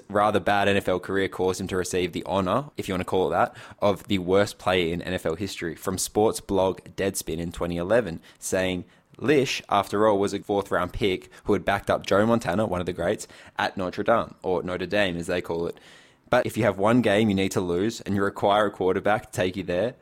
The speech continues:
Lisch is, hands down, the man you want." In one hundred fifteen career attempts, he threw one touchdown and eleven interceptions. That one touchdown came in Saint Louis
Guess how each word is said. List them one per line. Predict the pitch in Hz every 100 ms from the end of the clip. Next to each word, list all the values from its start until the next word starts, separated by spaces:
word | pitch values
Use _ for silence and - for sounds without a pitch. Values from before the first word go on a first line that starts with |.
| -
Lisch | 95 113 -
is, | 95 113 113
hands | 95 98 98
down, | 98 90 95
the | 92
man | 90 90
you | 90
want." | 92 98 85 _ _ _ _ _ _ -
In | 117 131
one | 107 101
hundred | 120 131 120
fifteen | 123 113 110
career | 104 101 113
attempts, | 123 104 92 -
he | - 98
threw | 95 95
one | 95 110
touchdown | 113 98 - 90 87 104 -
and | 92
eleven | 87 95 104
interceptions. | 87 90 98 92 - 80 82 - _ _ _ _ -
That | 107 92
one | 107 120
touchdown | - 104 - 101 95 127
came | - - 104 101 -
in | 92
Saint | 92 107 120 101
Louis | 95 117